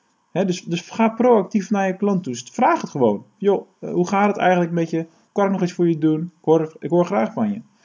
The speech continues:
Dat kun je gewoon één keer per twee, drie maanden eens doen naar, naar elke klant. En dan zal je het verbaasd over staan hoe vaak er toch iets is waarmee je kan, eh, kan helpen. En je zal waardering krijgen voor je proactieve houding. Dat is één.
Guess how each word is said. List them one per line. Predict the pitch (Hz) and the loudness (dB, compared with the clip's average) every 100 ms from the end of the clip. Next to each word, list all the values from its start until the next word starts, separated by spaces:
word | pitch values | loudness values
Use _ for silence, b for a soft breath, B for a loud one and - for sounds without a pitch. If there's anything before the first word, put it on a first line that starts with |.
| b b | b b
Dat | - 165 | -16 -4
kun | 208 | -2
je | 196 | -2
gewoon | 196 202 196 | -2 -2 -2
één | 185 | -4
keer | 180 | -4
per | 185 180 170 | -2 -2 -2
twee, | 170 180 | -2 -4
drie | 165 156 | -2 -4
maanden | 156 156 151 | -4 -6 -6
eens | 143 | -4
doen | 151 180 | -2 -2
naar, | - | -4
naar | - 143 | -6 -4
elke | 143 131 - | -2 -4 -8
klant. | 127 104 107 _ _ | -10 -10 -12 _ _
En | _ _ _ | _ _ _
dan | 156 | -4
zal | 156 | 0
je | 156 | 0
het | 151 | -2
verbaasd | 139 143 160 170 | -4 0 0 0
over | 135 120 | -4 -4
staan | 123 127 127 | -4 -4 -4
hoe | 139 | -4
vaak | 151 147 | -2 -2
er | 139 | -4
toch | 123 147 | -6 -4
iets | 143 139 | -4 -4
is | 139 139 - b b _ | -4 -4 -12 b b _
waarmee | 131 131 135 | -6 -2 -2
je | 127 | -2
kan, | 135 123 120 | -4 -4 -4
eh, | 113 | -4
kan | 127 | -4
helpen. | 123 151 156 143 143 b b | -2 -2 -2 -6 -10 b b
En | - 135 | -10 -6
je | |
zal | 139 127 | -2 -2
waardering | 123 120 139 135 131 | 0 4 4 2 -4
krijgen | - 123 123 120 | -4 -4 -4 -6
voor | 127 | -2
je | 127 | -2
proactieve | 120 123 120 120 127 123 | 0 0 0 -2 -6 -4
houding. | 110 92 107 - _ _ b b - | -6 -8 -10 -16 _ _ b b -2
Dat | 170 | 2
is | 139 | 4
één. | 98 | 2